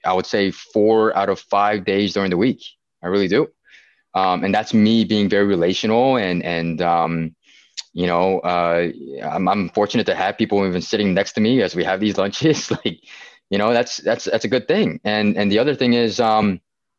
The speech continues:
you know, even just this, uh, past Friday, um, you know, we, we, actually almost every, after every Friday, we'll have, like, what we call,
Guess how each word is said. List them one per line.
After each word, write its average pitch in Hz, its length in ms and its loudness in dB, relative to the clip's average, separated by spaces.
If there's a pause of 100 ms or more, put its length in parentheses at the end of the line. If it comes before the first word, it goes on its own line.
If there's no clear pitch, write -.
(320)
you 113 80 0
know, 113 80 2
even 117 160 2
just 113 240 -2
this, 117 260 -2
uh, 110 300 4
past 127 240 -4
Friday, 110 480 0 (640)
um, 95 920 2 (180)
you 110 160 0
know, 95 140 2
we, 107 440 2
we, 87 240 -12 (180)
actually 107 420 0
almost 127 240 0
every, 143 280 0 (180)
after 120 260 0
every 123 160 0
Friday, 113 460 0
we'll 98 240 2
have, 107 320 0
like, 101 200 0
what 104 60 2
we 101 80 0
call, 98 440 0